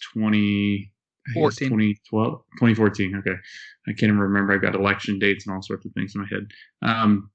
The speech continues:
Speaker 1: to twenty fourteen, I, I get into it. Um, a-, and, you know, I, I'd been watching soccer for a little bit. And then as I started to look around, I was like, "You know what? I, I think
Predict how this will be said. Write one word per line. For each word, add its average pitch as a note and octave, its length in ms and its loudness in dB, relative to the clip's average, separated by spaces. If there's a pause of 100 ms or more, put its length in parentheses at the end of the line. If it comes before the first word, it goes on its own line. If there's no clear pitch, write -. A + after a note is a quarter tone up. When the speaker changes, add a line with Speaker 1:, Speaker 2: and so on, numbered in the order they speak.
Speaker 1:
to A#2+ 180 -2
twenty B2 280 4
fourteen, A2+ 720 2
I, A2 240 -2
I - 20 0
get G#2+ 260 0
into G#2 420 0
it. G#2 120 2 (580)
Um, G2 520 -2 (200)
a-, - 60 -4
and, A2 500 0
you B2 140 0
know, A2+ 60 0
I, A2+ 400 0
I'd G#2+ 120 -4
been A2 140 -2
watching G#2+ 320 -2
soccer G#2 420 -4
for G#2+ 100 -6
a G2+ 40 -2
little G2+ 180 -4
bit. G2+ 200 -2 (480)
And A2+ 200 2
then G#2+ 460 2 (460)
as B2 180 0
I A#2+ 80 2
started B2 360 -2
to A#2 60 -2
look A#2 220 -4
around, A2 320 2
I G#2+ 40 0
was G#2+ 140 -4
like, G#2+ 160 -6
"You D#3 120 -4
know F#3+ 80 -6
what? G3 100 -4
I, - 160 -2
I - 140 -4
think C3+ 320 -2